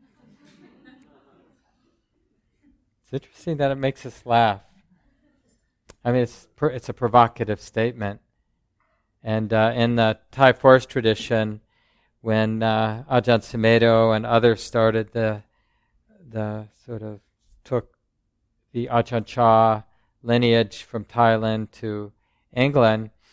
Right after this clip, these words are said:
they had a picture of their teacher, Ajahn Chah, this really well-known, well-loved Thai meditation monk, uh, meditation teacher and Buddhist monk, uh, with that kind of stance, like they evidently was drawn on the wall of the cave,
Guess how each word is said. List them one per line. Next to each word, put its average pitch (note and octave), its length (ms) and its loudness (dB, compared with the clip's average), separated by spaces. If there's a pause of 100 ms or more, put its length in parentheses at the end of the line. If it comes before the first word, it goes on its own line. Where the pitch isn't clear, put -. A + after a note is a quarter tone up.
(280)
they A#2+ 140 2
had A#2+ 180 4
a A2+ 40 0
picture C3 420 -2
of G#2+ 140 -4
their A#2 160 -2
teacher, F#3 380 -2
Ajahn A2 340 -2
Chah, A2+ 380 2
this G#2 200 -18
really A2 200 -6
well-known, G#2+ 640 -4
well-loved G#2+ 720 -4 (500)
Thai G#2+ 640 0
meditation G#2+ 720 -10
monk, G#2 320 -4 (300)
uh, G2+ 340 0
meditation A2+ 600 -8
teacher - 360 -10
and G2+ 100 -14
Buddhist G#2 320 -10
monk, G#2+ 320 -6 (600)
uh, A2 260 4 (100)
with C#3+ 220 4
that B2 260 4
kind B2 320 4
of A2 140 0
stance, A#2+ 720 -2
like A2 300 -2
they A2+ 400 -4
evidently A#2 500 0
was G#2 200 -8
drawn A2+ 340 2
on A2 120 -2
the A2 80 -6
wall A2 280 0
of G2 100 -8
the G#2 80 -12
cave, G#2+ 520 -2